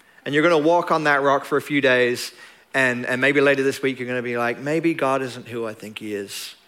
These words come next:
and I need to reevaluate this. Maybe I need to open my Bible and read about the God who is." Maybe you're here this morning and you're in that place of just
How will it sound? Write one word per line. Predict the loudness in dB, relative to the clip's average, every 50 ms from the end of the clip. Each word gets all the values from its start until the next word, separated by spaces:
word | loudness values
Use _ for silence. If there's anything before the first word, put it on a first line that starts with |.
| _ _ _ _ _ _ -8
and | -6 -6
I | -4
need | -4 -6 -6
to | -8 -10
reevaluate | -10 -8 -8 -8 -10 -10 -12 -12 -14 -14 -14 -14 -16 -14
this. | -14 -14 -14 -14 -16 -18 -18 -20 _ _ _ _ _ _ _ _ _
Maybe | -8 -4 -4
I | -4
need | -4 -4 -8
to | -8 -6
open | -6 -6 -8 -8 -12
my | -12 -12 -10
Bible | -10 -10 -10 -10 -12 -14 -16 -18 -20 _ _ _ _ _ _ _ _ _ _ _ _ _ _ _ _ _ _ _ _
and | -12 -10 -8
read | -6 -6 -6 -4
about | -6 -6 -8 -8
the | -8 -8
God | -8 -8 -8 -10
who | -12 -12 -12
is." | -12 -12 -12 -14 -14 -14 -16 -20 _ _ _ _ _ _ _ _ _ _ _ _ _ _ _ _ _ _ _ _ _ _ _ _ _ _ _ _ _ _ _ _ _ _ _ _ _
Maybe | 2 2 4 4 2 2 0 0 -2 -6 -10 -2
you're | 2 2 2 4
here | 4 2 2
this | 2 -2 -2 0
morning | 2 2 4 4 2 0 0 -2 -4
and | -2 -2 0 0 -2 -4 -6 -8 -12 -14 -18 -20 _ _ _ _ _ _ _ _ _ _ _ _ _ _ _ _ _
you're | 0 2 2 4
in | 4 4
that | 2 0 0 0
place | 0 0 2 2 0 -2 -6
of | -6
just | -6 -6 -6